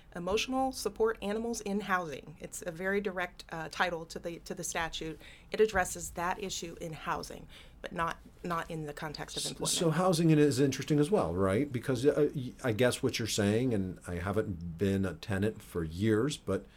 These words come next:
Speaker 2: looking back to my time living in apartments and such, there were places that did not allow pets.
Speaker 1: Yes.
Speaker 2: And so you're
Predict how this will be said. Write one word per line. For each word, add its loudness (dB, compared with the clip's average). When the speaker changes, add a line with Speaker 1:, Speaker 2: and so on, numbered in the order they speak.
Speaker 2:
looking 2
back 4
to -2
my -2
time -2
living 2
in 2
apartments -4
and -4
such, -4
there 2
were 4
places 2
that 0
did 6
not -2
allow 2
pets. -8
Speaker 1:
Yes. -10
Speaker 2:
And 0
so 4
you're 6